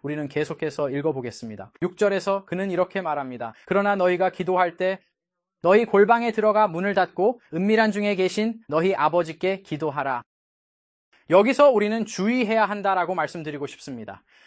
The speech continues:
우리는 기도가 완전히 비밀스럽게 이루어지지 않으면 무효하다고 생각하는 유혹을 받을 수 있는데 만약 그렇다면 우리의 예배 모임에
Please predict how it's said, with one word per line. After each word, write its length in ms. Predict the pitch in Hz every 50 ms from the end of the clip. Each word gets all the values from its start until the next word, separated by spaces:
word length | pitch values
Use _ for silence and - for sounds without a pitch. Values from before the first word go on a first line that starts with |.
| _ _ -
우리는 300 | 165 185 226 240 247 226
기도가 480 | 220 - 214 220 226 220 233 233 226
완전히 760 | 196 180 180 214 254 269 233 277 277 262 262 269 262 240 - -
비밀스럽게 920 | - 190 202 220 233 262 269 254 262 254 240 226 226 - - 208 208 208
이루어지지 500 | 151 170 185 208 214 208 170 180 165 202
않으면 480 | 196 170 170 170 180 208 220 175 139 - _ _ _ _
무효하다고 720 | - 160 208 202 220 208 220 220 233 226 233 220 214 220
생각하는 640 | - 233 240 233 226 226 - 214 208 214 214 214 175
유혹을 460 | 165 185 196 202 180 185 202 202 190
받을 240 | - 156 147 175 190
수 160 | 185 - 185
있는데 460 | 165 143 147 143 147 151 190 208 214 214 _ _ _ _ _ -
만약 280 | - 180 220 240 226
그렇다면 520 | 233 208 214 220 220 214 208 202 214 220 214
우리의 400 | - 165 175 196 196 196 175 151
예배 260 | 160 165 165 190 180
모임에 540 | 160 143 147 143 139 139 135 139 147 151